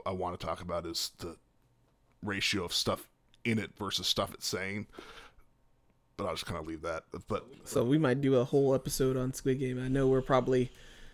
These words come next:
Speaker 2: at least a little good chunk of it, I'll
Speaker 1: Yeah,
Speaker 2: try and get
Speaker 1: yeah.
Speaker 2: some more stuff, because, I mean, there is a lot of stuff to talk about. Like, this thing is taking over the world. There's so many memes now. Like,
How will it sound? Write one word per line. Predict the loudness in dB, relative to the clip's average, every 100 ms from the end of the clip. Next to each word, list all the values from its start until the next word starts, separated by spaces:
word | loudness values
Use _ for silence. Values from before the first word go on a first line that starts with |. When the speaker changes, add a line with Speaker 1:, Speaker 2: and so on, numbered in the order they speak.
| -16 -18 -10 8
Speaker 2:
at | 12
least | 12 12 12
a | 12
little | 12 12 10
good | 10 10 10
chunk | 6 6
of | 6
it, | 6
I'll | 6
Speaker 1:
Yeah, | 6
Speaker 2:
try | 6 6
and | 4
get | 2
Speaker 1:
yeah. |
Speaker 2:
some | 2
more | 4 2
stuff, | 4 2 2 -4
because, | 4 4 4 4
I | 8
mean, | 12 12
there | 12
is | 12
a |
lot | 12 12 10
of |
stuff | 4 0
to | 0
talk | 0 2
about. | 2 2 2
Like, | 0 2
this | 2 2
thing | 2
is | 2
taking | 2 4 4
over | 4 4
the | 6
world. | 6
There's | 10
so | 12 12
many | 10
memes | 8 8 6 4
now. | 2 2 2 2
Like, | 0 -2